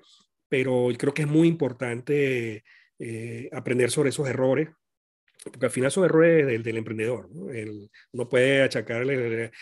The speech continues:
al, al covid, a la economía, pero al final yo creo que es una responsabilidad importante del emprendedor de,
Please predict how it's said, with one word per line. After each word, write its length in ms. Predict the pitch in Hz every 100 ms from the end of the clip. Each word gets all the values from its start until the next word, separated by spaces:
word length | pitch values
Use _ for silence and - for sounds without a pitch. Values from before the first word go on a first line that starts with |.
| -
al, 300 | - 113 110
al 260 | 113 113 110
covid, 640 | 143 160 170 160 156 135
a 100 | 123
la 120 | 120
economía, 800 | 117 120 117 135 165 165 160 160 -
pero 440 | 117 117 113 - -
al 120 | 120
final 280 | - 120 117
yo 100 | 131
creo 140 | 135
que 80 | 131
es 40 | 135
una 80 |
responsabilidad 440 | 139 139 120 117 117
importante 460 | 131 135 123 120
del 80 | 131
emprendedor 480 | 120 113 110 113 127
de, 240 | 127 110